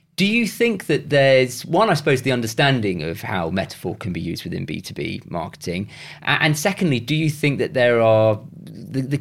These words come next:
the capabilities and the mindsets within B two B marketing to properly explore how metaphor can be used to tell otherwise quite abstract, quite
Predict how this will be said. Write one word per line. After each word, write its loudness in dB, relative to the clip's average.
the 0
capabilities 0
and 2
the 2
mindsets 0
within -2
B -6
two -14
B -4
marketing -4
to -4
properly 0
explore 0
how -6
metaphor -4
can -8
be -4
used -4
to -2
tell -2
otherwise -2
quite -6
abstract, -8
quite -8